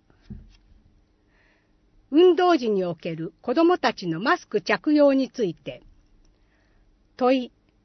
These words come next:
命を守るため、これから夏に向けて熱中症対策にも取り組む必要がある。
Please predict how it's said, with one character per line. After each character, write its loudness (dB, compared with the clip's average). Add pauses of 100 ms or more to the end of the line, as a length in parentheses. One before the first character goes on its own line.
(460)
命 2
を 2
守 -2
る -14
た -10
め、 -8 (500)
こ -4
れ 0
か 0
ら 2
夏 0
に 4
向 -2
け -8
て -10
熱 -6 (100)
中 0
症 -2
対 -2
策 -6
に -4
も -8
取 -2
り -6
組 0
む 0
必 -12
要 0
が -4
あ -8
る。 -18